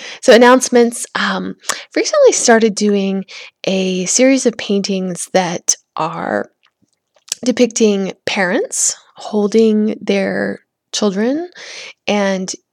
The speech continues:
a lot of them are infants. They're holding little bitty babies. And I put a call out to people saying, "Hey, if you have photos that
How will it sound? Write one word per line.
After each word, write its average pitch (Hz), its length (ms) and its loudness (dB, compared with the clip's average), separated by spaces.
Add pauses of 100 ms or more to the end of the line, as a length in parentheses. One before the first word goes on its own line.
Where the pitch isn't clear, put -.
a 220 80 -2
lot 196 220 -4
of 202 80 -6
them 202 220 -2
are 190 440 -6 (800)
infants. 247 760 -2
They're 208 180 -4
holding 185 640 -4 (100)
little 320 220 0
bitty 254 300 0
babies. 202 540 0 (380)
And 208 400 -2 (380)
I 240 80 0
put - 220 -4
a - 60 2
call 381 320 0
out - 300 0
to 208 240 -2
people - 680 -2
saying, 196 400 -4
"Hey, 262 320 0
if 202 120 -6
you 208 120 -2
have 233 480 -4 (360)
photos 233 960 4 (200)
that 202 480 0